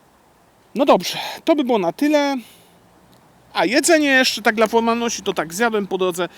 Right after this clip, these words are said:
na sto pięćdziesiąt kilometrów. Wypiłem trzy izotoni-, dwa izotoniki, przepraszam, wypiłem, e, litr wody mineralnej, mm, no i do tego zjadłem cztery skipki chleba, zjadłem czekoladę i zjadłem felka, więc to wszystko było. Brakowało dzisiaj bananów, no one zostały niestety w domu.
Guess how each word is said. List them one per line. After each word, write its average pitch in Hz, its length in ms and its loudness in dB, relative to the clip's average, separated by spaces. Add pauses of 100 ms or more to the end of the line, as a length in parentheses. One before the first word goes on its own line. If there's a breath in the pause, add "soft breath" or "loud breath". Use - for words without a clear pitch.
(280 loud breath)
na 180 100 -2
sto 190 160 -4
pięćdziesiąt 180 340 -4
kilometrów. 170 340 -4
Wypiłem 170 380 0
trzy - 220 4
izotoni-, 254 460 2
dwa 220 180 4
izotoniki, 220 480 0
przepraszam, 202 440 -2
wypiłem, 185 380 -4 (680 loud breath)
e, - 100 -2 (500)
litr 226 240 4
wody 226 200 4
mineralnej, 208 680 4
mm, 180 800 -12
no 226 120 -2
i 233 60 -2
do 214 120 2
tego 202 220 0
zjadłem 175 440 -2 (340)
cztery 254 300 2
skipki 226 360 -4
chleba, 214 320 2
zjadłem 170 300 -4
czekoladę 202 560 2
i 175 80 -10 (340)
zjadłem 165 380 -4
felka, 165 320 -4
więc 143 200 -10
to 156 100 -14
wszystko - 320 -14
było. 156 160 -10 (300 soft breath)
Brakowało 208 440 -2
dzisiaj 180 280 -8
bananów, 170 480 -6
no 170 120 -6
one 160 140 -6
zostały 151 320 -4
niestety 147 360 -8
w 135 40 -10
domu. 147 280 -4